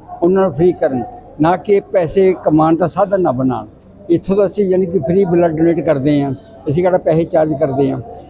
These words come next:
ਯਾਨੀ ਕਿ ਸਾਡਾ ਇਹ ਮੇਨ ਕਿਹੜਾ ਮਕਸਦ ਇਹ ਹੈ ਕਿ ਇਹ ਜਿਹੜਾ ਬਲੱਡ ਚਲੇ ਜਾਂਦਾ ਹੈ, ਬੈਂਕ 'ਚ ਚਲੇ ਜਾਵੇ ਜਾਂ ਹਸਪਤਾਲ ਚਲੇ ਜਾਵੇ, ਉਹ ਅੱਗੋਂ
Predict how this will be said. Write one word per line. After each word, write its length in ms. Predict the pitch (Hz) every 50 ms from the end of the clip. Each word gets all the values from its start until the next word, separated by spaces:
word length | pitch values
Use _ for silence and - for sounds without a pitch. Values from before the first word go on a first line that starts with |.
| - - 160
ਯਾਨੀ 180 | 165 175 196
ਕਿ 120 | 180 190 175
ਸਾਡਾ 380 | - 185 180 175 165 190 202
ਇਹ 220 | 220 208 196 208 202
ਮੇਨ 440 | 202 156 143 151 165 185 214 202 190
ਕਿਹੜਾ 220 | - 202 190 190
ਮਕਸਦ 420 | 175 170 165 - - 190 180 160
ਇਹ 180 | 170 175 170 151
ਹੈ 180 | 147 156 175 - - - - - - -
ਕਿ 80 | 190 185
ਇਹ 100 | 185 196
ਜਿਹੜਾ 160 | 202 208 185
ਬਲੱਡ 400 | 147 160 160 160 160 156 151 165 175 190 - - - - - - - - - - - - -
ਚਲੇ 180 | 175 170 185 190
ਜਾਂਦਾ 320 | 185 175 165 143 131 135
ਹੈ, 100 | 123 113 110 - - - - - 127
ਬੈਂਕ 240 | 135 165 170 151 -
'ਚ 240 | 175 160 - -
ਚਲੇ 220 | 170 151 143 147 147
ਜਾਵੇ 300 | 147 143 143 156 160 165
ਜਾਂ 260 | 170 165 151 131 143
ਹਸਪਤਾਲ 280 | 139 - - 170 170 151
ਚਲੇ 240 | 147 160 139 131
ਜਾਵੇ, 340 | 131 135 131 127 135 139 147 - - - - - - - -
ਉਹ 140 | 214 226 220
ਅੱਗੋਂ 420 | 196 - 208 214 202 202 208 202